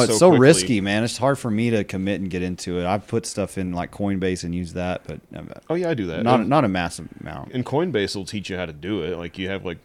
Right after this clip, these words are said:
Speaker 2: how-to videos and stuff, and you get some free bullshit coin for it, which, I mean, it's still more than I, I have five dollars and something from Coinbase. It's more than I had before.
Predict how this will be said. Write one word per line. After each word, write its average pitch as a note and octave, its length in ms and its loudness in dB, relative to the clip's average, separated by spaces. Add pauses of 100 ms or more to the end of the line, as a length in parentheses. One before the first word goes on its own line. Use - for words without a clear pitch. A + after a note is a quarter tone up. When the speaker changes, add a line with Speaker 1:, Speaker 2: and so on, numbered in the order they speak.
Speaker 2:
how-to F2 420 -6
videos E2 420 -6
and E2 100 -14
stuff, F2 360 -10
and F2+ 100 -10
you F2+ 80 -8
get F#2+ 140 -8
some E2 160 -12
free F2+ 360 -8 (840)
bullshit E2 420 -10
coin F2 320 -8
for E2 280 -4
it, A2 60 -2
which, A2 140 -10
I B2 40 -4
mean, C3 80 -2
it's A2+ 80 -8
still D3+ 240 -6 (200)
more F2+ 200 -2
than G2 120 -6
I, G2+ 220 -2
I - 40 2
have A#2 180 0
five A2 320 2
dollars G#2 400 0
and F#2+ 240 -8
something A2 520 -4
from G2 180 -10
Coinbase. G2+ 480 -4
It's - 140 -6
more A2 180 2
than A#2 160 0
I G#2+ 60 0
had A2+ 180 0
before. A#2 380 0